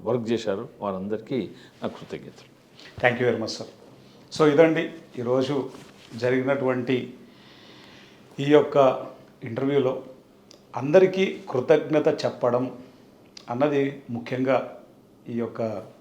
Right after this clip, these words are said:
Speaker 2: ఇంటర్వ్యూ తాలూకా సందేశం. భాస్కర్ రెడ్డి సార్ ముఖ్యంగా ఎవరు ఏ ప్రాజెక్ట్ చేస్తున్నా ఆ ప్రాజెక్ట్కి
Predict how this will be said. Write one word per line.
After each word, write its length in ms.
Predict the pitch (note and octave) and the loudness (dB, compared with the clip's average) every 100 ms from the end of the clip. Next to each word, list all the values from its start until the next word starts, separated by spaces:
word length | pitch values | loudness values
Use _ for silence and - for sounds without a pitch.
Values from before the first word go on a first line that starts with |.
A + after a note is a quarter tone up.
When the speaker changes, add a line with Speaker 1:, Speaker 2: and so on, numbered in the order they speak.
| - - - - - - - | -20 -20 -20 -20 -20 -16 -8
Speaker 2:
ఇంటర్వ్యూ 340 | A2+ B2+ C3 | -6 -2 -2
తాలూకా 340 | B2+ A#2 A#2 A#2 | -2 -4 -4 -8
సందేశం. 520 | - A2 A#2+ A#2 A#2 - - - - - - - - - - - - _ - | -8 -6 -6 -6 -12 -16 -20 -20 -20 -20 -20 -20 -20 -20 -20 -20 -20 _ -4
భాస్కర్ 280 | B2+ C3 D#3 | 0 0 0
రెడ్డి 140 | D#3 C#3+ | -2 -2
సార్ 160 | D3 | -2
ముఖ్యంగా 580 | B2 - C3 B2+ A#2+ - - - - _ - | -2 -4 -4 -2 -2 -4 -12 -20 -20 _ -10
ఎవరు 600 | A2+ A#2 D#3+ F3 D3 - - - - - - | -2 6 8 8 4 -4 -16 -20 -20 -18 -2
ఏ 180 | B2 F3 | 4 4
ప్రాజెక్ట్ 460 | F3 D#3 D3+ - | 8 8 8 4
చేస్తున్నా 340 | C3 - A#2 A2+ - - - - | 0 0 -6 -8 -12 -20 -18 -10
ఆ 60 | A2+ | -8
ప్రాజెక్ట్కి 760 | - A#2+ B2 B2+ - B2+ A2+ | -4 0 0 -2 -4 -8 -8